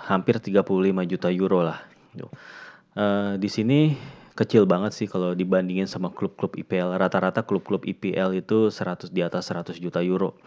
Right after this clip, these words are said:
Terutama kalau klub-klub papan atasnya ya. Itu kayak Arsenal tuh seratusan juta euro tuh, M U bisa lebih lagi, seratus lima puluhan gitu. Eh, terus pendapatan sponsorshipnya Milan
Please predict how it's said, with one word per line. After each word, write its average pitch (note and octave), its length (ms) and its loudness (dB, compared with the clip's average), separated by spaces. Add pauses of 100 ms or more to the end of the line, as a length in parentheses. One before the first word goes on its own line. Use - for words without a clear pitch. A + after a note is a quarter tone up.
(380)
Terutama F#2 400 -2
kalau F2 160 -2
klub-klub - 480 -6 (240)
papan E2 240 -6
atasnya - 400 -6
ya. E2 180 -4 (600)
Itu - 160 -8
kayak F2 320 2
Arsenal G2 400 -2
tuh A2+ 160 0
seratusan F2 560 -8
juta E2+ 240 -6
euro F2+ 320 0
tuh, E2+ 160 -10
M F2 320 -8
U G#2+ 80 0
bisa F#2 240 -6
lebih E2+ 320 -8
lagi, F2 320 -4
seratus F2+ 320 -10
lima D#2+ 80 -4
puluhan F2+ 480 -2 (560)
gitu. - 240 -16 (640)
Eh, F2 380 0 (420)
terus A#2 240 2
pendapatan F#2 500 4
sponsorshipnya F2+ 840 -2
Milan A2 560 0